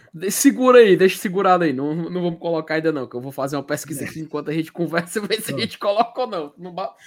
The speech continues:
Speaker 1: se não dá bom, se a gente
Speaker 2: Aí
Speaker 1: não recebe um strike, né?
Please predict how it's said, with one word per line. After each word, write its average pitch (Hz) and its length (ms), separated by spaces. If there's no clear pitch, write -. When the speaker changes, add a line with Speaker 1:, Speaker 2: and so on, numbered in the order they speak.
Speaker 1:
se - 160
não 220 100
dá 233 180
bom, 220 200
se 254 120
a - 20
gente 185 140
Speaker 2:
Aí 175 60
Speaker 1:
não 226 80
recebe 214 360
um - 20
strike, 151 540
né? 160 200